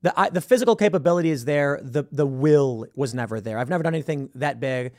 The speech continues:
I've skated, like, thirteen stairs before. Um, tray flip, switch hard flips off of, off of obstacles, uh, kick flip, late heel flip. You can look these things up. You can look up my skateboarding stuff.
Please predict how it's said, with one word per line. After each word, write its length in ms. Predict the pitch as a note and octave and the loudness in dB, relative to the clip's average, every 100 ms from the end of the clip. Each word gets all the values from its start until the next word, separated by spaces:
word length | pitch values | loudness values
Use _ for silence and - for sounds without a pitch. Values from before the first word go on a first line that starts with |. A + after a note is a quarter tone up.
| _ _ | _ _
I've 160 | - E3+ | 0 0
skated, 360 | - G3+ G3+ | 2 2 4
like, 160 | F3 D#3+ | 2 0
thirteen 500 | - F3+ F3 F3 E3+ | 0 -2 -2 -6 -6
stairs 380 | D#3 E3 D#3+ C#3+ | -2 0 0 -2
before. 520 | D3+ - C#3+ C3+ C3 _ _ _ - _ - | -4 0 2 0 -2 _ _ _ -20 _ -4
Um, 640 | C#3+ C3+ B2+ A#2+ A#2+ B2 - _ _ _ _ _ _ _ | 2 2 2 -2 -6 -12 -20 _ _ _ _ _ _ _
tray 200 | - F#3 | 0 0
flip, 280 | F3+ F3 E3+ | 2 0 0
switch 200 | - E3 | -4 0
hard 240 | D#3+ D#3+ | 2 2
flips 240 | - D#3+ - | 0 -2 0
off 160 | D3 | 0
of, 160 | D3+ B2 | -2 -6
off 160 | C#3 C#3 | -6 -2
of 80 | |
obstacles, 720 | C#3+ C#3+ D3 C3+ C#3 C#3 - - | -2 -2 -4 0 0 0 -4 -6
uh, 300 | A#2 A2 G#2 - | -4 -4 -6 -6
kick 180 | F3+ F3 | -6 -2
flip, 180 | F3 D3 | -2 0
late 160 | D3+ | -2
heel 140 | C#3 D#3+ | -2 -2
flip. 180 | E3 | -2
You 60 | G#3 | -2
can 120 | E4+ | -2
look 200 | B3 G#3+ | 0 0
these 160 | F3+ D3+ | -2 -4
things 260 | D#3 C3+ | -6 -6
up. 140 | A#2+ A#2+ | -6 -6
You 80 | C3+ | -6
can 100 | D#3+ | -2
look 160 | D3+ | -2
up 80 | D#3 | -2
my 80 | C#3+ | -6
skateboarding 460 | - C3 B2+ A#2 | -8 -10 -8 -10
stuff. 240 | - A#2 | -8 -10